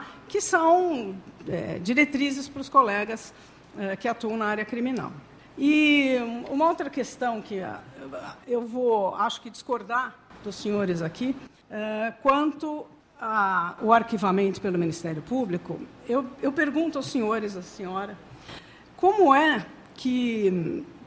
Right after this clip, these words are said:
trataremos a questão da extinção da punibilidade? A extinção da punibilidade,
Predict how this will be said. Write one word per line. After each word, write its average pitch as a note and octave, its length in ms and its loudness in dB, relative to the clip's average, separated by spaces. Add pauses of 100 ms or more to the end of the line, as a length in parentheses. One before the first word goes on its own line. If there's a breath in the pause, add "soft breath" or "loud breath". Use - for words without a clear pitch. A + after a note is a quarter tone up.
trataremos C4 680 6
a B3 80 0
questão C4+ 480 -2
da B3+ 100 -2
extinção C#4 440 -4
da C#4 80 -2
punibilidade? G#3 840 -6 (720 loud breath)
A B3 40 -12
extinção C#4+ 300 -2
da C#4 100 4
punibilidade, C4+ 640 6